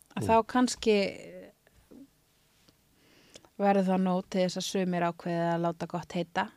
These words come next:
Speaker 1: Ég veit það ekki. Ég vona þeim, ég bara óska þeim í alvörunni hins besta.
Speaker 2: Fá,
Speaker 1: Ég
Speaker 2: fá
Speaker 1: held
Speaker 2: góða
Speaker 1: að
Speaker 2: kosningu.
Speaker 1: það sé gott að, að, hérna, við séum komið með einhvern annan stólpa heldur en Sjálfstæðisflokkinn.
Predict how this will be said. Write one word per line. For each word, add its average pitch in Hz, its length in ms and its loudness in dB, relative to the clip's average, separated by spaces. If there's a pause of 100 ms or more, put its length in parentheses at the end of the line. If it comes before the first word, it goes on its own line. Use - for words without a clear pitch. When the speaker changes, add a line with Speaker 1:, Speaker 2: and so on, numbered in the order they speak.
(140)
Speaker 1:
Ég 226 140 0
veit 311 200 2
það 226 200 -4
ekki. - 200 -12 (200)
Ég 240 80 6
vona 330 300 2
þeim, 330 100 2 (400)
ég 262 200 4
bara 262 200 8
óska 277 320 6
þeim 262 140 6
í 262 40 8
alvörunni 254 380 4
hins 226 160 2
besta. - 300 2
Speaker 2:
Fá, 107 80 0
Speaker 1:
Ég 196 120 4
Speaker 2:
fá 226 60 8
Speaker 1:
held 233 140 8
Speaker 2:
góða 226 160 12
Speaker 1:
að 214 80 6
Speaker 2:
kosningu. 85 300 0 (120)
Speaker 1:
það 220 160 6
sé 226 100 4
gott 285 460 8
að, 240 140 12 (160)
að, 226 160 10
hérna, 226 360 2
við 226 160 4
séum 233 220 2
komið 254 320 6
með 220 140 4 (100)
einhvern 220 300 2
annan 262 200 6
stólpa 262 440 6
heldur 214 260 4
en 190 140 2
Sjálfstæðisflokkinn. 277 880 6